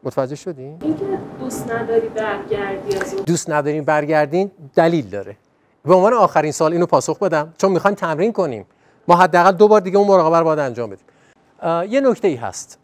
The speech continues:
Speaker 1: چرا ما دوست نداریم از اون حال برگردیم؟ چرا؟ چند تا دلیل داره. حالمون خوبه.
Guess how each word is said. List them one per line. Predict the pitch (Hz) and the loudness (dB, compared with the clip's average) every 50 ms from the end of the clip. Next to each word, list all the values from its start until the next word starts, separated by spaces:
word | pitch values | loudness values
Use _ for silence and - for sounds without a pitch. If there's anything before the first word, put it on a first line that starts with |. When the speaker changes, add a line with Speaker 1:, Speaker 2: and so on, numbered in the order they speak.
| _ _ _ | _ _ _
Speaker 1:
چرا | - - 240 262 269 | 0 0 2 2 4
ما | 269 269 | 2 2
دوست | 220 262 254 - - | 0 -2 -4 -4 -2
نداریم | 247 240 254 247 262 247 247 226 | -2 -2 0 0 0 -2 0 0
از | 196 165 151 | -2 -2 -2
اون | 156 127 | -6 -6
حال | 123 135 120 107 | -4 -6 -4 -4
برگردیم؟ | 104 104 104 98 98 92 92 92 101 101 101 _ _ _ _ _ _ _ _ _ _ _ _ _ _ _ _ _ _ _ _ _ _ _ _ _ _ _ _ | -4 -6 -6 -6 -8 -10 -12 -12 -16 -20 _ _ _ _ _ _ _ _ _ _ _ _ _ _ _ _ _ _ _ _ _ _ _ _ _ _ _ _ _
چرا؟ | - - 175 175 139 104 85 - _ _ _ _ _ _ _ _ _ _ _ _ _ | -6 -4 -4 -2 -2 -4 -6 -10 _ _ _ _ _ _ _ _ _ _ _ _ _
چند | - 220 247 233 | -2 0 0 2
تا | 254 | 0
دلیل | 247 214 185 160 151 156 139 | 0 0 0 -2 -2 -6 -6
داره. | 113 104 95 98 - _ _ _ _ _ _ _ _ _ _ _ _ _ _ _ _ _ _ _ _ _ _ _ _ | -8 -10 -10 -10 -14 _ _ _ _ _ _ _ _ _ _ _ _ _ _ _ _ _ _ _ _ _ _ _ _
حالمون | - 147 151 196 226 240 | 2 4 4 4 4 0
خوبه. | - - - 190 208 269 262 226 151 107 92 | 0 -2 -6 -6 -4 -2 -2 -2 -4 -6 -8